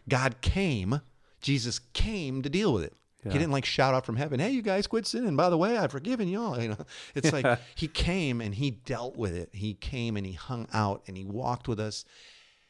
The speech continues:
Speaker 1: And now he lives in us. And it's just, it's an amazing incarnating of things, right?
Speaker 2: Sure.
Speaker 1: And so anytime we say, "You know the answer? Abstain from it." No, no, no. The answer is always redeem.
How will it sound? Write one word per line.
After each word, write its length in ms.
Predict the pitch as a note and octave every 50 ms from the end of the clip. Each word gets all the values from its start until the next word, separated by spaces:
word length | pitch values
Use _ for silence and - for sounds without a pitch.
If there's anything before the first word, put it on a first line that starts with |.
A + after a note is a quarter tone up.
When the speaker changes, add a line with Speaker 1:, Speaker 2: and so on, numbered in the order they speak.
| _ _ _ _ _ -
Speaker 1:
And 120 | G#2 F#2+
now 140 | G2 G2 F#2
he 100 | F#2+ F#2
lives 220 | F#2+ F2 E2 G2+
in 120 | B2 B2+ A#2+
us. 160 | A#2 - G#2
And 120 | F2+ -
it's 200 | A2+ G2 - -
just, 180 | - G2 - -
it's 160 | G#2 - -
an 80 | G2+ F#2+
amazing 560 | F#2 F#2+ G#2 A2 A#2 A#2 F#2+ G2+ F#2 G2 - _
incarnating 640 | A2+ A2+ A2 A2 G#2 - G2 G2 G2+ G#2 G2+ F2 E2+
of 80 | D#2
things, 280 | - - D#2+ D#2 D2+ F#2
right? 140 | F2+ F2+ G#2+
Speaker 2:
Sure. 120 | G#2 G2
Speaker 1:
And 180 | F#2+ F#2+ G2+ G2
so 300 | - - A#2 G#2 G2 - - - - - _
anytime 480 | - G#3+ B3 C#4 C4+ - A#3 G#3+ F#3+ E3+
we 80 | D#3 C3+
say, 180 | - - A#2 G2
"You 100 | F#2+ G#2+
know 80 | D#3+ F#3+
the 120 | F3 C3
answer? 420 | A#2+ B2 C3+ C3+ - - E3 E3+ D#3+ - _ - _ _
Abstain 480 | B2 A#2+ - - - B2 G2+ F#2+ G2 F#2+
from 200 | - A#2+ G#2+ G#2+
it." 140 | B2 - - -
No, 160 | A2 B2 C#3
no, 120 | D3 C3
no. 220 | G#2 G2 F2+ - - _ _ _
The 140 | G#2+ G2 F#2+
answer 220 | G#2+ G#2 - G2+
is 80 | F2 -
always 460 | - F#2+ F#2+ G2 F#2 F2 E2 - -
redeem. 520 | F2+ F2 D#2 E2+ F#2 F2+ F2+ E2+ D2+ D2